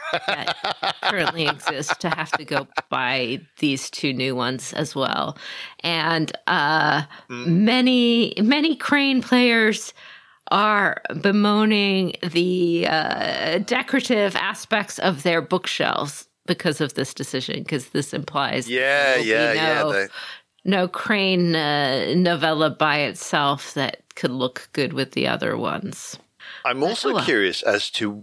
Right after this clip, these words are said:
Speaker 2: whether or not the lore stuff that was in each of the physical novellas, and I'm still quite grumpy that they haven't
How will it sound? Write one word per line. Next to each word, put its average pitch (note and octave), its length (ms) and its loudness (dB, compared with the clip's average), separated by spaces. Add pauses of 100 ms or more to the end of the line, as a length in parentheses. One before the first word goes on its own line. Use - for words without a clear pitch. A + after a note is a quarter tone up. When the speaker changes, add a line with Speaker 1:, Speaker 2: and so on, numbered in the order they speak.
Speaker 2:
whether A2+ 360 2
or A2 180 0
not G2+ 440 -2 (260)
the G2 720 -2 (680)
lore C#3 500 2
stuff - 480 2
that G2+ 260 0
was A2 240 -2
in A2+ 260 -4
each A2+ 220 -2
of - 60 -10
the G#2+ 60 -2
physical A2 380 -2
novellas, G2 480 2
and G#2 100 0
I'm G2+ 160 2
still G3 280 0
quite G#2 320 2
grumpy G#2+ 400 0
that F2 200 -2
they F#2 160 2
haven't F2+ 600 -2